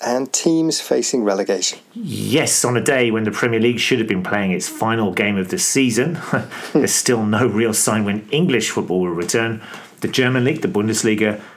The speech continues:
Speaker 2: has restarted after two months of lockdown. Now, Damon, what else is on this week's podcast?
Speaker 1: Well,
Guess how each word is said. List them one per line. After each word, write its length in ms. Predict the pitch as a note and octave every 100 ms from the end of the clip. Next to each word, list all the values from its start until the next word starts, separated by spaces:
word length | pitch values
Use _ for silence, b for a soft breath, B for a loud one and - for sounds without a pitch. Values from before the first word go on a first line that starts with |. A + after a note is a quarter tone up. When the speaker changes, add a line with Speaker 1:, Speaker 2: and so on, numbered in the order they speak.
| -
Speaker 2:
has 160 | A#2
restarted 800 | F#2+ A#2+ A2+ - A#2 A#2+ A#2+ F2 G2
after 300 | F#2+ F#2 G2
two 380 | - - A#2
months 320 | G#2 F#2 F#2 -
of 240 | F2+ D#2+ D#2+
lockdown. 640 | F#2 A#2+ - G2+ E2+ - - _ _ _ _ _ _ -
Now, 140 | A#2+
Damon, 340 | G2 B2 G#2+ G2+
what 120 | C#3
else 200 | C3 C3
is 100 | A#2
on 160 | G#2+
this 220 | G2+ G2+ G#2+
week's 180 | E2+
podcast? 960 | - F2 - E2 - - - - - -
Speaker 1:
Well, 240 | F3 A#3